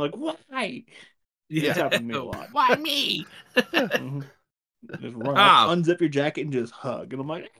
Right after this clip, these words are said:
Speaker 2: But, uh, this episode is not sponsored any form, shape, or way. But, uh, Casey, what are you sipping on tonight?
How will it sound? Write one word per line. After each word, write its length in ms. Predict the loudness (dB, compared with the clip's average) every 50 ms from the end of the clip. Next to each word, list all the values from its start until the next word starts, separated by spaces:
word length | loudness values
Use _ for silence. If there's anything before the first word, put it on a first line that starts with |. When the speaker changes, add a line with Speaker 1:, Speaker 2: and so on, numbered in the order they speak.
| _ _ _ _ _ _ _ _ _ _ _ _ -20 -20 _ _ -8 -8 -8 _
Speaker 2:
But, 160 | 0 4 4 6
uh, 460 | 6 6 6 6 6 6 6 4 2 -2 _ _ _ -20 -20 _ _ _ _ _ _ _ _ _ _ _ _ _ _ _ _ 6
this 200 | 6 8 8 8
episode 440 | 6 6 6 4 6 8 8 8
is 80 | 8 8
not 220 | 8 6 6 6
sponsored 680 | 4 2 4 6 6 6 6 4 4 6 8 8 6 6 2 _
any 400 | 2 4 4 4 4 2 2 0
form, 460 | -4 -8 -2 2 6 8 8 8 8 6
shape, 340 | 4 4 6 6 6 6 6
or 60 | 4
way. 480 | 6 6 6 6 6 6 4 2 0 -4 _ 4
But, 180 | 6 6 8
uh, 320 | 8 6 6 6 4 2 2
Casey, 360 | 0 0 0 2 0 0 0 0
what 260 | 2 4 4 2 4 4
are 140 | 6 6 6
you 160 | 4 2 -2
sipping 440 | -4 -4 0 2 2 2 4 4 4
on 180 | 4 4 4
tonight? 440 | 2 0 2 4 4 2 2 -2 -6